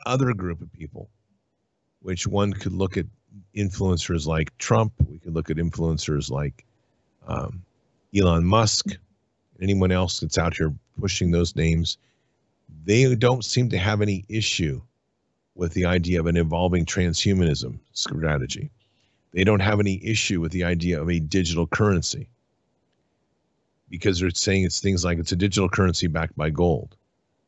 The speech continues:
All of these things are a problem because we're revamping a world right now before our very eyes. The Great Reset is really a, a, a deception in itself because, in my opinion, the Great Reset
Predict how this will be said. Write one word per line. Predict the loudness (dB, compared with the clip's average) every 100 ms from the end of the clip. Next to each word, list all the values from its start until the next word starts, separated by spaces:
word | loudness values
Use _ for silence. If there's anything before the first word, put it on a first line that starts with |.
| _ _ _ _ _ _ _ _ _ _ _ 0
All | 2 4
of | 4
these | 0 0
things | -4 -4
are | -6
a |
problem | -6 -10 -12 -16 -20 _ _ _ _ _
because | -8 -4 -4
we're | 0 -2
revamping | 0 0 0 2 2 2 2 0
a | 0
world | 0 2 4 4 2
right | -2 -2
now | -4 -2
before | -4 -2 0
our | 2
very | 2 2 2
eyes. | 2 0 -2
The | -6
Great | -2 2 2 2
Reset | 2 2 2 0 -2
is | -2 -4 -2
really | 0 2 4 2 0 -6 -10
a, | -10 -8 -10
a, | -6 -6 -6 _ _ _ _ _ -10
a |
deception | -4 0 2 2 2 0 2
in | 2
itself | 0 0 0 0 -6
because, | -10 -8 -8 -8
in | -2
my | 0 2
opinion, | 2 0 2 4 4 2 -4 _ _ _ _ _ _ _ _ -10
the | -2
Great | 2 2
Reset | 2 2 2 0 0